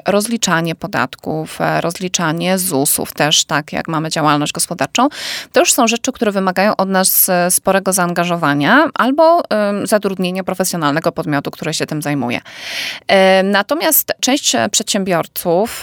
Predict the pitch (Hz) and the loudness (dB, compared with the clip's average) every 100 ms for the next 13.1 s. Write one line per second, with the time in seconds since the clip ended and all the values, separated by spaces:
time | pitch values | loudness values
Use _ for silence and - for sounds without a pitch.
0 | - 190 - 208 - 202 156 165 156 160 | -2 -2 0 0 0 0 -2 -4 -6 -4
1 | - 233 226 - 190 - 151 - 175 190 | 2 4 4 2 -6 -6 -10 -6 -6 -4
2 | 208 190 180 180 180 170 170 - 185 - | -4 -4 -4 -4 -6 -4 -4 -2 -2 -2
3 | - 185 - 165 160 - 180 180 160 - | -4 -4 -4 -4 -6 -4 -4 -2 -4 -4
4 | 170 - 165 147 - 165 160 175 160 175 | -2 0 0 0 -2 -4 -2 -2 0 -2
5 | 160 151 - 165 143 - - 202 330 - | -2 -4 -4 -2 -2 -2 -2 -2 -2 -8
6 | - - - - - 247 294 220 220 - | -10 -8 -8 -6 -2 0 0 0 -4 -2
7 | 220 190 202 - 185 - 196 202 185 - | 0 0 0 0 -2 -4 -4 0 -2 0
8 | 214 202 160 - - - - - 185 254 | 0 2 2 0 -4 -4 -6 -2 0 0
9 | - 196 175 185 190 - 180 190 185 190 | 0 -2 0 -2 -2 0 0 -2 -4 0
10 | 185 190 - 165 165 165 175 175 180 170 | 0 2 0 0 -2 -4 -2 -2 0 -2
11 | 170 - 170 160 160 175 175 - 160 160 | -4 -4 -4 0 0 0 -2 -4 -4 -4
12 | - 165 156 160 151 151 160 - - 151 | -4 -2 -2 -4 -2 -2 0 -2 -2 -2
13 | 147 | -2